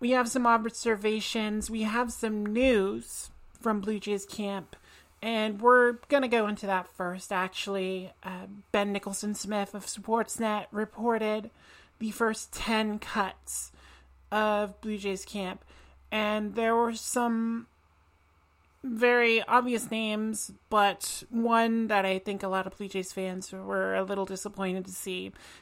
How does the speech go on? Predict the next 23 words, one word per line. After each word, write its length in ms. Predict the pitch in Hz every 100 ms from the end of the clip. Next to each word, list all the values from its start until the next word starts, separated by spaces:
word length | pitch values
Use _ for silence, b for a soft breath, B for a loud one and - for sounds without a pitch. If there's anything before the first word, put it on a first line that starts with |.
| B
Anyway, 340 | 196 190 175 175
we 180 | 220
will 160 | 214 214
run 320 | 190 208 196
through 180 | 208 202
them 320 | 196 185 185
right 320 | 180 185 180
now. 440 | 175 190 196 - 208 _ _ _ _ _ _ _ - - _ _ -
So, 400 | - 226 208 202
from 540 | - - 240 240 240
the 100 | 240
pitching 400 | 226 220 220 202
side, 460 | 190 190 - - - - - B B B B B -
Blue 140 | 226
Jays 240 | 220 208
have 180 | 220 202 - 226
optioned 760 | 233 233 - 220 185 202 208 - _ _ -
Thomas 460 | - 214 208 214 -
Hatch, 680 | 233 240 240 - - - -
Elvis 380 | 208 208 208 -
Luciano, 720 | 214 196 226 214 214 214 220
Julian 460 | 190 220 214 202 196
Merryweather, 720 | 208 202 202 202 208 202